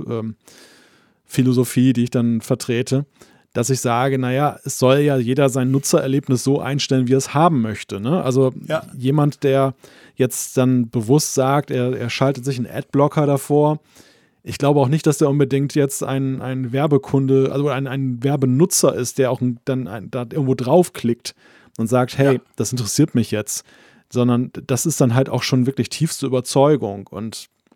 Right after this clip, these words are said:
Speaker 1: es ist immer so ein zweischneidiges Schwert. Auf der einen Seite, ja, klar, ich arbeite selber im Me-, beim Medium, Werbung ist ein, ist ein Teil eben der, der Gleichung, kann man
Speaker 2: Mhm.
Speaker 1: nicht wegdiskutieren.
Speaker 2: Klar.
Speaker 1: Aber auf der anderen Seite, ja,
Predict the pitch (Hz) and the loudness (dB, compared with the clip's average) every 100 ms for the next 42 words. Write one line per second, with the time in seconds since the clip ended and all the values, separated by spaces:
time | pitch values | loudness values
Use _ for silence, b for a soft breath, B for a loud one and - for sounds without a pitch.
0 | b b b b 120 131 190 165 165 - | b b b b -4 2 4 4 2 2
1 | 151 180 175 170 147 151 - 175 160 - | 4 4 4 4 2 0 2 2 2 0
2 | 131 147 170 170 160 139 151 180 160 151 | -2 0 2 2 2 2 2 2 2 0
3 | 139 139 143 143 135 120 147 160 147 147 | 0 -2 0 0 0 0 0 0 0 -2
4 | 143 143 143 143 151 151 147 131 135 143 | -2 -2 0 2 2 2 2 2 2 0
5 | 143 147 143 131 131 160 143 - 123 120 | -2 -4 -4 -4 -6 -8 -10 -4 -4 0
6 | 127 143 156 143 135 127 131 123 123 b | 2 4 2 2 0 -2 -2 -4 -6 b
7 | b 123 131 120 143 175 190 - b b | b -2 0 0 4 4 4 -2 b b
8 | b b b - 135 131 127 120 120 127 | b b b -2 0 2 0 -4 -4 -4
9 | - 131 - 160 - 156 - 170 - 156 | -2 -2 -2 -2 -2 -2 0 2 0 -4
10 | b b b b 123 139 143 139 143 143 | b b b b 0 2 2 2 2 2
11 | 143 147 139 143 - _ - 135 135 135 | 2 4 2 0 -6 _ -20 -20 -20 -20
12 | _ _ - 135 113 B B B B 139 | _ _ -20 -20 -18 B B B B -2
13 | 135 | -2